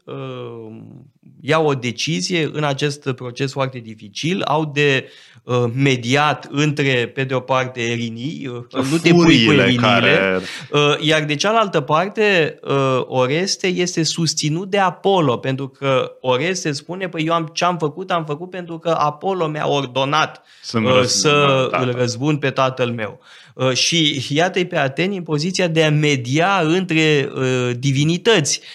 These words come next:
Speaker 1: uh, lucru extrem de dificil, găsesc o soluție de compromis.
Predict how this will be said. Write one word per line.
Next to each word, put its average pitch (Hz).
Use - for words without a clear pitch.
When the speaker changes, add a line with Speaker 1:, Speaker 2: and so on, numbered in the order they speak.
Speaker 1:
uh, 135
lucru 147
extrem 160
de 143
dificil, 131
găsesc 165
o 180
soluție 156
de 143
compromis. 131